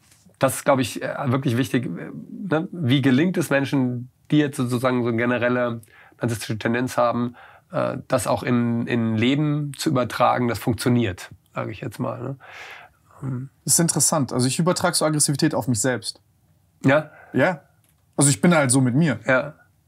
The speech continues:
Speaker 2: Weil was kann jetzt irgendjemand anderes dafür, dass, dass ich scheitere oder so? What the fuck?
Speaker 1: Ja.
Speaker 2: So, keine Ahnung. Das ist, das wär mir sehr unangenehm.
Speaker 1: Ja. Ja, da gibt's auch so Ideen, ne? Also wenn man das nicht nach außen, nicht nach außen trägt, ne, dass man, äh, dass, dass, äh,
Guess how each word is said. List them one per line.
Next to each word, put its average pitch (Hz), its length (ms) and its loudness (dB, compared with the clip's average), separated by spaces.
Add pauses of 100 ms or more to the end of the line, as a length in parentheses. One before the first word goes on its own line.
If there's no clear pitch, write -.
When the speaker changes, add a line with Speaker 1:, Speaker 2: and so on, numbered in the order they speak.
(200)
Speaker 2:
Weil 135 200 4
was 127 200 0 (140)
kann 139 160 2
jetzt 131 180 0
irgendjemand 127 240 2
anderes 156 180 0
dafür, 123 240 -2
dass, 117 240 -2
dass 104 160 -2
ich 104 100 -2
scheitere 127 340 2
oder 110 120 -2
so? 107 140 0
What 110 160 -4
the - 60 -14
fuck? 127 140 2
Speaker 1:
Ja. 131 120 0
Speaker 2:
So, 113 280 0
keine 113 180 -2
Ahnung. 120 280 0
Das 107 120 -6
ist, 110 160 -8 (140)
das - 200 -6
wär 123 120 2
mir 123 180 0
sehr 120 240 0
unangenehm. 147 560 2
Speaker 1:
Ja. 131 140 2 (640)
Ja, 147 100 6
da 196 80 6
gibt's 170 160 2
auch 202 100 6
so 214 80 0
Ideen, 123 360 4
ne? 143 80 4
Also 123 120 0
wenn 139 80 2
man 139 80 0
das 117 120 -2
nicht 139 80 2
nach 131 120 2
außen, 143 540 0
nicht 139 180 2
nach 135 100 2
außen 139 280 -2
trägt, 156 320 -2
ne, 143 140 0
dass 139 160 -4
man, 131 320 0
äh, 135 340 -4
dass, 135 380 -4
dass, - 260 -4
äh, 147 60 -10